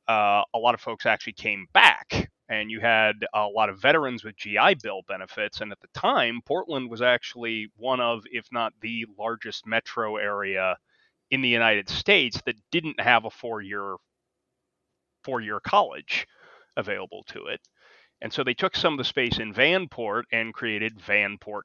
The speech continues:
College and just started from scratch. And then in nineteen forty-eight, a levee broke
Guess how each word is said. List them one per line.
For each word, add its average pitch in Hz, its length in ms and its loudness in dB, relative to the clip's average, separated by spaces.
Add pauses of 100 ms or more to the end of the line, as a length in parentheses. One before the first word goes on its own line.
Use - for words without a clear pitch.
College 160 520 4
and 101 140 -10
just 104 160 -6
started 104 520 -2
from 92 420 -6
scratch. - 760 0 (1500)
And 143 100 0
then 147 100 4
in 143 120 6
nineteen 170 440 2
forty-eight, 127 680 2
a 127 60 0
levee 127 340 4
broke 101 480 -4